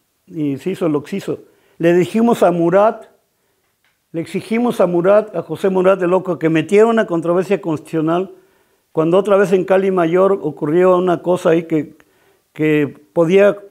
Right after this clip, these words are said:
justificar que estaba haciendo un acto invasor el gobierno de Chiapas, no lo hizo. Fue finalmente cuando el gobierno de Juan Sabines, hijo,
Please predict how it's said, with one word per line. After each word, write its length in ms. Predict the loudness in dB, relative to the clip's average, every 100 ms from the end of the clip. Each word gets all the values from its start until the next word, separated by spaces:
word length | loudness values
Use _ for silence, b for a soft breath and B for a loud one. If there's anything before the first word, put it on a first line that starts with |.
| _
justificar 800 | -4 -4 -4 -4 -4 0 0 0
que 60 | -4
estaba 300 | -2 0 2
haciendo 280 | 0 0
un 140 | 0 0
acto 300 | -2 -2 -2
invasor 480 | 0 0 0 0 0
el 80 |
gobierno 340 | -2 0 0 0
de 80 | -2
Chiapas, 460 | -4 -2 -4 -6 b b b
no 140 | -4
lo 160 | 0 0
hizo. 360 | 0 -6 -16 -18 _ _ _ _ _ _ _ _ _ _ _
Fue 200 | 0 0
finalmente 960 | 0 0 0 0 -2 2 2 2 -6 _ _ _ _ _ _ -6
cuando 420 | -2 -2 0 0
el 80 | 2
gobierno 840 | 0 0 0 0 0 -2 -4 -16 _ _ _ _ _ _ _
de 160 | -8 -6
Juan 240 | -2 -2
Sabines, 640 | 0 0 0 0 -2 -4 -10
hijo, 520 | -8 -4 -4 -6